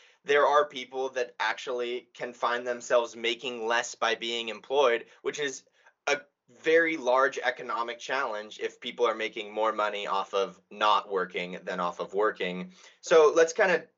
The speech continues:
dig into what the current state of unemployment benefits are now that the Biden administration has taken office, um, and how it differs from previous unemployment off-, or previous unemployment benefits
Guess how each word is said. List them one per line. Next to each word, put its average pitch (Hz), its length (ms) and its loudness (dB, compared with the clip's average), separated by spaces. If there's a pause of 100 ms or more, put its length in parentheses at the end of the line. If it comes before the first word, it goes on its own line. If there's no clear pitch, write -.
(160)
dig 165 200 0
into 156 280 -2
what 139 180 2
the 123 80 -8
current 147 340 0
state 131 460 -2
of 117 420 0
unemployment 120 480 0
benefits 113 400 -4
are 120 280 4
now 110 200 0
that 104 220 -4
the 98 80 -8
Biden 107 300 0
administration 107 680 -8
has 98 160 -8
taken 98 340 -4
office, 113 600 -2
um, 95 440 -2 (260)
and 123 160 -2
how 117 560 2 (260)
it 131 160 0
differs 127 440 0
from 107 580 -4 (920)
previous 147 600 -2
unemployment 107 500 -4
off-, 101 340 -2
or 110 100 -2
previous 160 500 0
unemployment 107 520 -2
benefits 98 580 -2